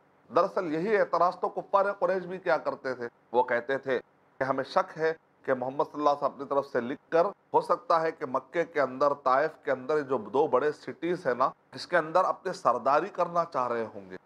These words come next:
अपना रौब जमा रहे होंगे, तो इस तरीके से वो एक किताब ऊपर वाला मुझसे बात करता है, इस तरीके से कुछ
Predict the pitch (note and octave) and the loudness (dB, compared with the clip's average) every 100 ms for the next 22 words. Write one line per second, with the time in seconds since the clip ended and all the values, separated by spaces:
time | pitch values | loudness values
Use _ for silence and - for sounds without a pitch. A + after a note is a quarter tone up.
0 | _ - B2 D3 B2 C3+ E3+ E3 E3 E3+ | _ -12 -2 2 2 2 0 2 0 2
1 | F3 F3 E3 D#3 B2+ G2+ _ E3+ F3 F#3 | 2 0 -2 -6 -10 -10 _ -4 -4 0
2 | G#3 G3+ G3 G3+ F3 G3 F#3+ G3 G3 - | 2 2 0 -2 0 -2 2 2 0 -4
3 | _ _ - D3+ D#3 D3+ E3+ F3 D#3+ D3+ | _ _ -4 -2 -4 2 4 4 0 -4
4 | D3 D#3+ D3+ D3+ D#3 D3+ C#3 C#3+ C3 C#3+ | -2 2 4 4 2 0 -4 -6 2 2
5 | - D3+ C#3+ - D3+ D3+ D3+ C#3+ - C#3+ | 2 -4 -2 2 2 2 -2 -4 -4 -2
6 | D3 - D#3 D3 D3 D3+ C#3+ | -2 0 0 0 -4 -4 -12